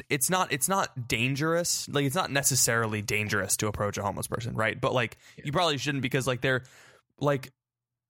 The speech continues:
Speaker 1: like Nathan said, "Eh, are you mean mugging me?" Like, people don't just walk up to you unless they're trying to take something from you. So it's,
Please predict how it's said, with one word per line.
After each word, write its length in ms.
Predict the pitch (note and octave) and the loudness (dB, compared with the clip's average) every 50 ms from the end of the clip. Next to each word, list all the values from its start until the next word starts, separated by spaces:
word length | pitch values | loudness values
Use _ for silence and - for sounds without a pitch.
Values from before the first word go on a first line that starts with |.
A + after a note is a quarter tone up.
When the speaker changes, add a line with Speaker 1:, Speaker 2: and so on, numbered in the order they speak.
| _ _ _ _ _ - | _ _ _ _ _ -2
Speaker 1:
like 180 | B2+ C3 B2+ | -2 -2 0
Nathan 340 | C3 B2+ B2+ C3 B2+ B2+ B2 | 0 0 0 0 0 -2 -2
said, 320 | A#2+ - - C3 A#2+ G#2+ - - - | 0 2 2 2 2 0 -2 -6 -8
"Eh, 220 | - A#2+ A#2 - - - - | -6 -4 -4 -6 -6 -4 0
are 60 | A#2 | 0
you 100 | A#2+ A#2+ | 2 2
mean 160 | A2+ A2+ A#2 A#2+ | 2 2 2 2
mugging 260 | B2 B2+ B2 C3 C3 | 2 2 2 0 0
me?" 140 | C3+ C3+ C3 | 0 0 2
Like, 240 | B2+ B2 G#2 G2+ - _ _ _ _ _ _ _ _ _ _ _ _ _ _ _ _ _ _ _ _ _ _ | 0 0 0 -2 -6 _ _ _ _ _ _ _ _ _ _ _ _ _ _ _ _ _ _ _ _ _ _
people 300 | - - C3 B2+ C#3 C3 | -2 -2 0 2 0 0
don't 280 | A2+ A#2+ B2 B2 - - | 0 0 0 -2 -2 -2
just 220 | A#2+ A#2 G#2+ - - - _ | -2 -2 -2 -4 -6 -10 _
walk 520 | C3+ A#2+ A#2 A#2 A2+ A#2+ A#2 A#2 A2 - - | -6 -4 -4 0 2 2 2 2 0 0 -2
up 180 | A#2 A2 - - | -4 -4 -4 -4
to 120 | - A2+ | -2 0
you 160 | G#2+ G#2+ G#2 | 2 2 2
unless 260 | G#2+ G#2 G#2 G#2 G#2 - | 0 0 0 -2 -2 -2
they're 120 | - G#2+ | -2 -2
trying 260 | - - A2+ G#2+ G2+ F#2+ | -2 -2 -2 -2 -2 -4
to 40 | G2+ | -6
take 360 | - - - - F#2+ - - | -6 -6 -8 -8 -6 -6 -6
something 280 | - - - - - - | -8 -6 -6 -8 -8 -6
from 180 | - - - - | -6 -6 -6 -6
you. 60 | - | -6
So 180 | B2+ - D3 C#3 | -4 -2 0 2
it's, 300 | C3 A2+ C3+ C3 - | 2 0 0 0 -2